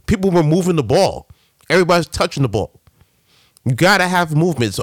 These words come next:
all about movement. As a great man once said, producer man knows what the great man I mean. But it's about movement.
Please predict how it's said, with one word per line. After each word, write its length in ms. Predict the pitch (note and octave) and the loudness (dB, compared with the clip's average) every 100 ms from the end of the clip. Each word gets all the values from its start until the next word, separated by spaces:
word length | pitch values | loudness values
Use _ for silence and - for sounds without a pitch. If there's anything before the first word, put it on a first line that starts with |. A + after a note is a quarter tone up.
| - | -2
all 180 | F#3 F#3 | 0 0
about 320 | E3+ F3+ C#3+ | 0 -2 -2
movement. 520 | F3 E3+ G#2+ D#2 - _ _ _ _ _ _ _ | -2 -2 -4 -10 -16 _ _ _ _ _ _ _
As 100 | C3+ | -4
a 60 | B2 | -4
great 260 | A#2 C#3 A#2+ | -2 -2 -2
man 200 | A2+ G#2+ | -2 -2
once 200 | G2+ - | -4 -4
said, 240 | F2+ - _ _ _ _ _ _ _ _ _ _ _ _ _ _ _ _ _ - | -8 -10 _ _ _ _ _ _ _ _ _ _ _ _ _ _ _ _ _ -4
producer 340 | C#3+ C3+ C3+ | 0 0 0
man 180 | A#2 G#2+ | -2 0
knows 240 | G#2 G#2 G2 | 0 0 0
what 160 | G2+ | -2
the 80 | E2+ | -4
great 240 | - G2+ | -4 -4
man 160 | F#2 F2+ | -2 -4
I 140 | F2 | -4
mean. 280 | F2+ C#2+ - - _ _ _ _ _ _ _ _ _ _ _ _ _ _ _ _ | -4 -8 -12 -20 _ _ _ _ _ _ _ _ _ _ _ _ _ _ _ _
But 300 | - B2+ G#2+ - | -4 -4 -4 -4
it's 140 | D#3 | -6
about 340 | - C#3+ E3 D3 | -2 0 0 0
movement. 560 | D3+ G#3 B2 D2+ - | -2 -2 -4 -6 -8